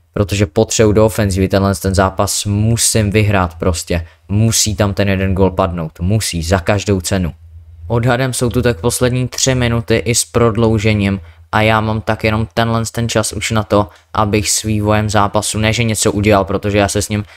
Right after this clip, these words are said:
snažím dělat něco celou dobu. Ne! Co to bylo tady za po-, za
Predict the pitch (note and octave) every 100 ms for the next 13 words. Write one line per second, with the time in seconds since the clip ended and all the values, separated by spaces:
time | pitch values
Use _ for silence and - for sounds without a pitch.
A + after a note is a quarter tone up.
0 | - - A2+ G#2 G#2+ G#2 G#2+ G#2 G#2+ G2+
1 | A2 - A2 A2 G2+ - D#3 F3+ F3 D#3+
2 | - _ _ _ _ - - E3+ E3 E3+
3 | D#3 D#3 C#3+ - D3 C#3+ C#3 C#3 C3+ C#3
4 | - - C3 C3+